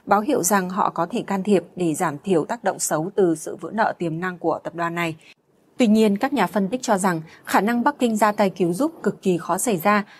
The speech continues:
vì chính quyền này luôn cam kết theo lập trường chính sách không khuyến khích đầu tư vào bất động sản, và việc giải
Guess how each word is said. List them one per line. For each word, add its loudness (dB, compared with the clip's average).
vì 4
chính 0
quyền 2
này 4
luôn 2
cam 0
kết 0
theo 2
lập 4
trường -2
chính -2
sách 0
không -2
khuyến 2
khích -4
đầu 2
tư 2
vào 2
bất -2
động -2
sản, 2
và 4
việc 0
giải 0